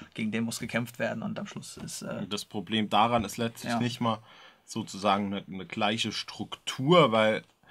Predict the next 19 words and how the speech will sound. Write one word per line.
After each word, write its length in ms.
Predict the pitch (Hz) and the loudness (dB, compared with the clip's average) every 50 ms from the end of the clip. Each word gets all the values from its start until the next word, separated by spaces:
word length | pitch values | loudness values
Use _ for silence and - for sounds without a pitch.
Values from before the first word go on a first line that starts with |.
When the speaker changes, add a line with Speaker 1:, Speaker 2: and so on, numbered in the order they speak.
| - - - - - | -20 -20 -20 -14 -12
Speaker 2:
ich 120 | 107 - | -4 4
meine, 160 | 127 123 127 | 6 6 8
narrativ 800 | 135 131 123 123 131 120 117 - - 151 165 185 208 - - - - | 8 8 8 8 8 6 6 0 -2 2 4 4 4 2 0 -4 2
kannst 300 | - 156 151 170 165 165 | 4 6 6 6 4 2
du 80 | 151 | 0
den 160 | 143 151 143 135 | 0 0 -2 -2
Filmen 340 | - - 147 165 165 151 | 0 0 2 2 2 4
eigentlich 360 | 104 113 135 143 143 135 131 - | 4 4 4 4 4 0 0 0
schlecht 340 | - 131 139 160 165 - | 0 2 0 0 -2 -4
vorwerfen, 760 | - - - 139 147 151 139 139 135 131 135 131 - 127 123 | -6 2 6 8 8 8 8 6 6 6 6 4 2 0 0
dass 160 | 113 117 110 | 0 0 0
es 140 | 120 110 - | -2 -4 -4
immer 160 | - 127 127 | -2 0 0
dasselbe 460 | 117 113 107 - - 113 131 143 139 131 | 2 0 0 0 2 2 4 4 4 2
ist, 220 | 117 123 120 - - - - - - - _ _ | 0 -2 -4 -8 -14 -18 -20 -20 -20 -20 _ _
weil 360 | - 104 107 113 117 120 - - _ _ _ _ _ _ | 2 4 6 6 6 6 4 -2 _ _ _ _ _ _
jeder 540 | - 113 - 107 120 127 120 117 104 92 85 - - _ _ _ _ | -16 -4 0 4 4 6 6 4 4 2 0 -4 -10 _ _ _ _
Film 520 | - - - 101 101 104 101 95 87 82 | -18 -6 -2 0 2 2 0 0 -2 -4
halt, 360 | 90 92 90 87 85 - - | -4 -4 -4 -4 -6 -8 -14